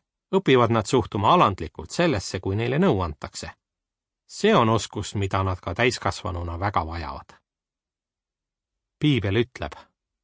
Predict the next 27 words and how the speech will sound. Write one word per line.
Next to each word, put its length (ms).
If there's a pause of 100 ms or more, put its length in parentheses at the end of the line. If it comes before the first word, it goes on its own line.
(520)
"Mida 260
inimene 420
külvab, 380
seda 320
ta 120
ka 80
lõikab." 460 (840)
Galaatlastele 720
kuus 380 (120)
seitse. 500 (1600)
Loomulikult 640
tahavad 440
vanemad 420
oma 200
lapsi 340
kaitsta 480
ja 140
nad 220
peaksidki 500
seda 240
tegema. 480 (800)
Kuid 280
ka 100
selles 440
on 80
vaja 200
tasakaalu. 680